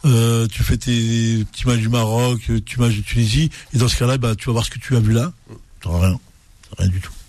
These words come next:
Ou tu décides de, de réellement de mettre en place, euh, une vraie politique, euh, de formation, formateur, pour pouvoir sortir une élite, pour pouvoir vraiment grandir le pays et la nation et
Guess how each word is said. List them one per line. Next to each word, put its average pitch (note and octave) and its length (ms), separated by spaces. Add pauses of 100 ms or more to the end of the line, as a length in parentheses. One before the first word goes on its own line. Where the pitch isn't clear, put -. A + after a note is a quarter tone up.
(720)
Ou C#3 160
tu B2 220
décides A#2 360
de, A#2 140
de G#2+ 140
réellement A#2+ 320
de A2+ 160
mettre A2 320
en G#2+ 40
place, A2+ 540
euh, G#2 360
une G2 80
vraie A2 180
politique, A2+ 720 (560)
euh, G#2+ 360
de G#2+ 160
formation, B2 800
formateur, A2+ 600 (240)
pour - 120
pouvoir A2+ 220
sortir - 380
une G#2 80
élite, A#2+ 300
pour A2+ 100
pouvoir A2 240
vraiment A2+ 420 (320)
grandir A2+ 400
le A2+ 160
pays B2 340
et A2 40
la A2 100
nation A#2+ 420
et A#2 320